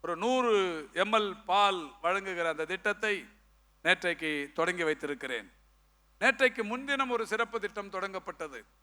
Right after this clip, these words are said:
தமிழ்நாட்டில் எச் ஐ வி, எய்ட்ஸ் போன்ற பால்வினை நோய் பாதிப்புகளுக்குள்ளான குழந்தைகளின் எண்ணிக்கை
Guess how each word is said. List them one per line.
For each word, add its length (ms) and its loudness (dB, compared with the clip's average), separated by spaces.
தமிழ்நாட்டில் 760 2
எச் 260 2
ஐ 160 8
வி, 160 2
எய்ட்ஸ் 440 2
போன்ற 400 2
பால்வினை 420 2
நோய் 240 -2
பாதிப்புகளுக்குள்ளான 1080 -2
குழந்தைகளின் 540 -2
எண்ணிக்கை 600 -4